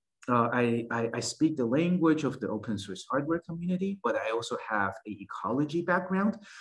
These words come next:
So I know the kind of data that's needed to be fed into the mathematical models to produce the estimates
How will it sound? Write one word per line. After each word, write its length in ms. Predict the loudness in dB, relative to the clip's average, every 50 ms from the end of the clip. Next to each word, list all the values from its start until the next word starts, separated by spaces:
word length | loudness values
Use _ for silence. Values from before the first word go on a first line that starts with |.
| -18 -12
So 300 | -10 -2 2 4 4 6
I 120 | 6 4
know 720 | 4 4 4 4 6 6 8 8 8 8 8 8 6 4 -2 -6 -6
the 80 | -6
kind 260 | -4 -2 -2 0 0 0
of 180 | 0 -2 -2
data 320 | 0 0 2 4 2 2 2
that's 280 | 0 -2 -4 -6 -6 -2
needed 460 | 0 2 4 4 4 4 4 2 0
to 80 | -4 -6
be 140 | -6 -6 -8
fed 420 | -10 -6 -2 0 0 0 0 -2 -4
into 380 | -2 -2 -2 -2 -2 -4 -2
the 120 | -2 0 0
mathematical 680 | 0 0 -2 -2 -2 -2 -2 -2 -2 -4 -6 -8 -8
models 600 | -4 -2 0 0 0 0 -2 -4 -6 -8 -10 -12 -14 -18 -20 -20 -20 -14 -12
to 80 | -12
produce 580 | -10 -6 -6 -6 -4 -2 0 0 0 -2 -2 -6
the 100 | -10 -8 -8
estimates 640 | -8 -8 -8 -8 -8 -8 -8 -10 -12 -16 -20 -20